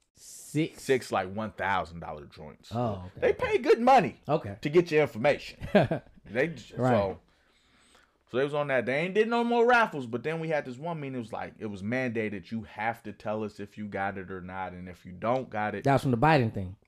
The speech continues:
Speaker 2: the Biden thing.
Speaker 1: Right.
Speaker 2: If you don't got it, now there's gonna be, like, mandatory testing, like, weekly testing or something.
Speaker 1: Mm-hmm.
Speaker 2: If you're,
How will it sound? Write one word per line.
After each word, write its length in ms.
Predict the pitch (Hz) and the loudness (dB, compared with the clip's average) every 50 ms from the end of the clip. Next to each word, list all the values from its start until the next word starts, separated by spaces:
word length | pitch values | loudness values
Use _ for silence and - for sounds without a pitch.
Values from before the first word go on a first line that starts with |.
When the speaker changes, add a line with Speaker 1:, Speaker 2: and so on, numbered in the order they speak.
| _ _ _ | _ _ _
Speaker 2:
the 80 | - 92 | -8 -4
Biden 380 | 92 110 110 107 95 82 85 | 0 0 0 0 0 -4 -10
thing. 220 | - 78 76 80 - | -16 -18 -18 -10 -6
Speaker 1:
Right. 320 | 110 113 117 110 95 - - - | -4 -2 -2 -2 -4 -6 -10 -16
Speaker 2:
If 160 | - 92 - - | -18 -16 -14 -8
you 60 | 98 | -4
don't 240 | 98 127 139 139 123 | -2 0 0 0 0
got 180 | 120 113 107 | 0 0 -2
it, 140 | 101 92 82 | -2 -6 -6
now 180 | 104 107 107 110 | -2 0 0 0
there's 160 | 107 101 101 | -2 -4 -8
gonna 160 | 104 104 104 | -8 -8 -6
be, 80 | 101 104 | -6 -6
like, 220 | 95 90 87 85 | -6 -6 -6 -8
mandatory 580 | 92 98 107 110 107 101 104 - 107 98 101 101 | -8 -8 -6 -6 -8 -8 -10 -8 -8 -6 -6 -8
testing, 640 | - - 92 90 87 - - - 87 85 85 85 85 _ _ _ _ _ _ _ _ - | -6 -6 -6 -6 -6 -8 -12 -14 -12 -10 -10 -12 -14 _ _ _ _ _ _ _ _ -10
like, 180 | 82 80 82 73 80 | -10 -10 -8 -8 -4
weekly 400 | 95 123 127 123 - 107 107 98 | -2 -2 -2 -2 -2 -6 -6 -6
testing 520 | - - 101 90 87 - - - 82 82 | -6 -8 -8 -8 -8 -10 -14 -14 -12 -12
or 80 | 82 90 | -12 -12
something. 520 | - 95 92 90 85 - - 85 85 87 87 _ - | -10 -10 -10 -10 -12 -12 -14 -12 -12 -14 -14 _ -6
Speaker 1:
Mm-hmm. 420 | 131 120 113 110 113 113 104 98 | -4 -2 0 0 0 -2 -2 -2
Speaker 2:
If 200 | 98 98 - - | -4 -4 -4 -2
you're, 220 | 110 113 113 110 | -2 -2 -2 -2